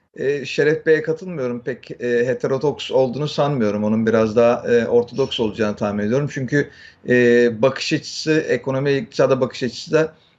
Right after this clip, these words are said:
Cevdet Hoca'dan çok da farklı olacağını düşünmüyorum ben. Fatih Bey'i tanımıyorum. Ama onun da zaten fed'de çalıştığını, e, New York fed'deydi galiba, değil mi? Oradan geliyor.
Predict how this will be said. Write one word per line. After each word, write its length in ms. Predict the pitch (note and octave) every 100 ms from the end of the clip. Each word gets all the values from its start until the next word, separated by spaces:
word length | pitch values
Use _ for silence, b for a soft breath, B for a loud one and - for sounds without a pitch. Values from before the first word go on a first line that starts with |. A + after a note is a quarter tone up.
| - A2
Cevdet 340 | C#3 C#3 -
Hoca'dan 320 | C#3 B2 D3+
çok 220 | D3 C#3
da 60 | -
farklı 360 | - B2+ A#2+ C3+
olacağını 320 | A#2+ C#3+ D#3+
düşünmüyorum 520 | C#3+ D3 A#2 G#2 G#2+
ben. 160 | E3+ - b b b
Fatih 360 | _ F3 F3 G#3+
Bey'i 220 | F#3+ G#3+
tanımıyorum. 520 | G#3+ A3 G3+ D3 D#3 - _ _ _ _ _ _ _
Ama 220 | C3 C#3
onun 200 | C#3 D3+
da 180 | C#3+ C#3+ C3+
zaten 400 | C#3+ C#3 C3 -
fed'de 280 | C3+ B2
çalıştığını, 520 | B2+ A#2+ B2+ - C3+ A#2 A#2+ -
e, 360 | C3 B2 B2
New 160 | B2 C#3+
York 160 | C#3+ -
fed'deydi 380 | B2 D3 C#3+
galiba, 340 | A2+ G2 G2 G#2+
değil 120 | D#3+
mi? 80 | D3
Oradan 320 | B2 B2 A#2+
geliyor. 360 | G2+ G#2+ E3+